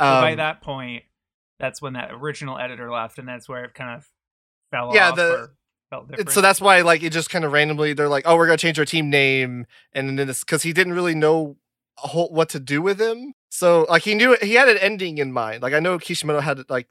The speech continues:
Speaker 2: he kinda had the ending that, of Naruto and Sasuke fighting or whatever as the
Speaker 1: Yeah,
Speaker 2: end point.
Speaker 1: of course.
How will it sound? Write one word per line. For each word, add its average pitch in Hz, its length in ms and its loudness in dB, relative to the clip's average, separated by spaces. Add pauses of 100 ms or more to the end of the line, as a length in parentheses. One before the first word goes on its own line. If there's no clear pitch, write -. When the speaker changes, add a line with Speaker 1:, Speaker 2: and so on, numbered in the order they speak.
(120)
Speaker 2:
he 156 200 -12
kinda 170 220 -2
had 151 200 -2
the 143 100 -4
ending 139 320 -6
that, 127 180 -8
of 127 580 -4
Naruto 127 340 -2
and 117 100 -6
Sasuke 120 340 -6
fighting 113 360 -4
or 117 60 -8
whatever 113 380 -8
as 120 280 -8
the 131 160 -10
Speaker 1:
Yeah, 208 60 -2
Speaker 2:
end 135 220 -4
point. 113 260 -10
Speaker 1:
of 185 60 -12
course. - 340 -16